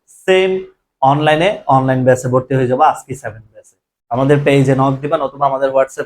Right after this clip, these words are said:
নাম্বারে নক দিবা। নক দিয়ে সুন্দর করে ভর্তির প্রসেস কমপ্লিট করবা। মনে রাখবে, আইসিটি অ্যাসিস্ট্যান্টের একটি কোর্স মানে পুরা আইসিটি সম্পূর্ণ ডিটেইলস সমাধান। ইনশাআল্লাহ, তোমরা কেউ যদি যাচাই ক্লাস করতে চাও,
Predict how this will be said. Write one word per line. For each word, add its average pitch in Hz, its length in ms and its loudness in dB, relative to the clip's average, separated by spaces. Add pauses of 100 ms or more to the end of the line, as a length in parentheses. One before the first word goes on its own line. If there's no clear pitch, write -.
নাম্বারে 147 300 -4
নক 143 160 -4
দিবা। 147 380 -2 (380)
নক 131 280 0
দিয়ে 160 160 0
সুন্দর 143 440 -2
করে 139 200 -2
ভর্তির 127 380 -8
প্রসেস 127 340 -12
কমপ্লিট 113 440 -20
করবা। 98 200 -20 (400)
মনে 165 360 4
রাখবে, 170 380 2
আইসিটি 147 540 0
অ্যাসিস্ট্যান্টের 139 640 -8 (680)
একটি 170 380 0
কোর্স 175 380 2
মানে 185 240 2
পুরা 185 480 4
আইসিটি 143 600 -2 (560)
সম্পূর্ণ 185 480 0
ডিটেইলস 131 460 0 (120)
সমাধান। 113 300 -12 (480)
ইনশাআল্লাহ, 117 520 -2 (440)
তোমরা 147 260 2
কেউ 147 220 0
যদি 147 260 0
যাচাই 131 300 2
ক্লাস 127 240 -4
করতে 131 280 -12
চাও, 175 180 0